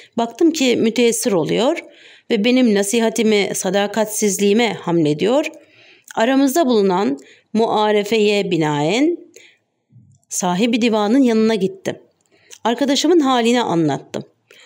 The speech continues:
Onu küçük bir vazifeye tayin ettiler. Aradan bir müddet geçince kabiliyetini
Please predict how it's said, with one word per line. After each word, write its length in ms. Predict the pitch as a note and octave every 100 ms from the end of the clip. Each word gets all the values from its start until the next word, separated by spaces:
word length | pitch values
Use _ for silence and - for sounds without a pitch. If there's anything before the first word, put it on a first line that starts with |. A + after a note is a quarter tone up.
| _
Onu 380 | - B3 B3 -
küçük 320 | - C#4+ D#4+
bir 100 | A#3+
vazifeye 640 | G3+ G3 F#3+ G#3 G3 F#3+ G3
tayin 320 | G3+ F3+ D#3+
ettiler. 520 | D3+ D#3 E3+ D#3+ E3 _ _ - _
Aradan 440 | A3 A3 A3 A3 A3
bir 100 | G#3+
müddet 400 | F#3+ F#3+ D#3 -
geçince 640 | - - D#3 F3 B3+ C4+ - - _
kabiliyetini 960 | - A3+ G3+ G3 F3+ F3 D#3 D3+ F#3 -